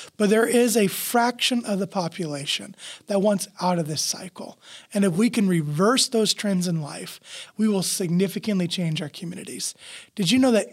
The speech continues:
eighty percent of the people in our maximum security prisons are former foster kids? Eighty percent.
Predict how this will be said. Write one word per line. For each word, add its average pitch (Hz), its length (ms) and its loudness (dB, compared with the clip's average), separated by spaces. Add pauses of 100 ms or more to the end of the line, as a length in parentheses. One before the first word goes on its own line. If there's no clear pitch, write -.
eighty 214 260 4
percent 226 320 0
of 202 80 2
the 185 60 -2
people 190 280 -2
in 180 60 2
our 165 80 0
maximum 170 500 -2
security 170 420 -4
prisons 165 540 -4
are 170 60 -12
former 165 420 -8
foster - 400 -10
kids? - 420 -12 (640)
Eighty 214 260 2
percent. - 460 -2